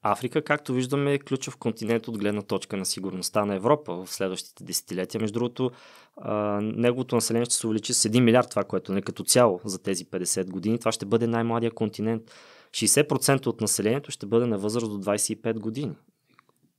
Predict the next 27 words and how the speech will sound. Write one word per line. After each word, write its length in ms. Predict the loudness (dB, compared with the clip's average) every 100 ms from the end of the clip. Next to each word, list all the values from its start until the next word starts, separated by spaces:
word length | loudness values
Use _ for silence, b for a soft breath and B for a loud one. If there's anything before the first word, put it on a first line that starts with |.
| _ _ _ _ _ _ _ -4
Географски 520 | 0 4 6 4 4
ние 140 | 6 6
сме 200 | 6 2
до 100 | 2
тях, 380 | 4 2 2 -8
ние 140 | -4 -4
сме 160 | -4
застаряващи, 680 | -2 -2 0 0 0 -2 -6
ние 100 | -6
сме 160 | -4 -6
намаляващи. 600 | -4 -2 -2 -2 -6 -10
Къде 200 | -4 -4
ще 140 | -4
отидат 280 | -8 -6 -6
тези 160 | -6 -8
хора? 200 | -12 -12 -6
Няма 140 | -4
да 60 | -4
отидат 300 | 0 0 0
в 100 | -4
сащ, 200 | -4 -6
защото 200 | -10 -6
все 140 | -6 -4
пак 200 | -6 -4
има 140 | -6
един 200 | -4 -4
океан. 340 | -6 -4 -6